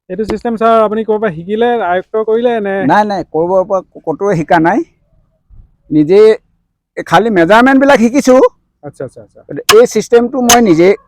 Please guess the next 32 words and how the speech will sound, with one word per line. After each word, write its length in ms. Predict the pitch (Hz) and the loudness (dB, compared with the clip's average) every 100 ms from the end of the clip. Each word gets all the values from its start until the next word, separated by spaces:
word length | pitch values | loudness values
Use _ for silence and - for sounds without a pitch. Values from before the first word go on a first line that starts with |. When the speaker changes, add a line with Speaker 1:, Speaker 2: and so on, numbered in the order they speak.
| - | -4
Speaker 2:
হেৰি 160 | 147 147 | 0 0
কৰা 220 | 131 117 | 0 -4
মানে। 200 | 104 98 95 - - - 196 | -4 -10 -12 -10 -8 -10 -14
Speaker 1:
বিভিন্ন 360 | 151 185 202 | -16 -12 -10
প্ৰান্তৰ 440 | 214 185 185 180 196 | -8 -6 -6 -4 -4
পৰা 200 | 196 202 | -2 -4
মোৰ 160 | 185 190 | -2 -6
ভিউ, 260 | 139 151 | -6 -8
আহ, 300 | 170 185 156 143 147 135 131 120 | -8 -8 -8 -10 -10 -12 -16 -16
ভিডিঅ'বোৰ 300 | 139 175 185 | -8 -8 -8
চাই 200 | - 175 | -10 -12
থাকে। 180 | 139 - | -12 -16
আৰু 260 | 131 156 180 | -14 -10 -10
আজি 320 | 151 139 180 202 180 143 151 | -10 -14 -12 -12 -14 _ -18
এবছৰ 300 | 143 151 185 | -16 -10 -8
আগতে 300 | 170 156 - | -8 -8 -10
এনেকে 300 | 180 151 180 185 | -12 -12 -12 -12
ঢোল 240 | - 156 170 170 | -10 -12 -12 -16
কেনেকে 260 | 156 147 160 | -16 -14 -12
নিৰ্মাণ 320 | 165 156 156 160 | -12 -12 -12 -14
কৰে 180 | 160 165 | -14 -12
তাৰ 180 | 143 151 | -12 -12
ওপৰত 160 | 160 | -12
এটা 160 | 156 160 | -12 -12
ভিডিঅ' 260 | 127 143 | -12 -12
বনাইছিলো, 360 | 160 165 151 208 233 _ _ _ 147 _ 139 151 170 | -12 -14 -10 -8 -10 _ _ _ _ _ -20 -12 -10
মানে 160 | 175 208 | -8 -10
ভিডিঅ'টো 320 | 156 196 220 | -8 -8 -6
ভাইৰেল 280 | 170 208 214 | -4 -2 -2
হৈছিলে, 240 | 151 123 | -4 -12
বিভিন্নজনে 640 | 131 180 254 269 262 214 220 | -14 -12 -10 -8 -6 -6 -8
চালে, 260 | - 226 | -12 -18